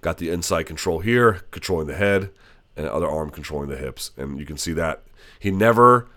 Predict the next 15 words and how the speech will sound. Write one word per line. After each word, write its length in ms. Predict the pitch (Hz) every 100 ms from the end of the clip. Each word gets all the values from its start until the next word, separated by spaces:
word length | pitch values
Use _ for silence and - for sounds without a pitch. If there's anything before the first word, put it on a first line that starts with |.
| -
drops 320 | 95 113 101
his 160 | 95 82
hips 280 | 95 - -
too 140 | 101
much 240 | 82 78
from 120 | - 76
this 120 | -
position. 480 | 78 71 69 65 62 - -
He 120 | -
always 240 | 98 107 110
keeps 260 | - 107
a 60 | 95
knee 300 | 82 87 87
in 100 | 73
here. 340 | 71 69 57